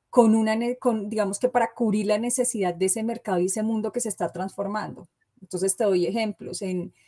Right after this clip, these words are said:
en, eh, compañías de retail muy importante en México,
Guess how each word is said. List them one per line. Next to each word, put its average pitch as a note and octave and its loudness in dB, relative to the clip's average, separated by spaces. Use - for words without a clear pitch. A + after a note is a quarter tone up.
en, F#3+ 0
eh, F3+ -2
compañías F#3+ 2
de A3 2
retail G#3 0
muy G3+ 4
importante G3+ -2
en A3 0
México, G#3+ -2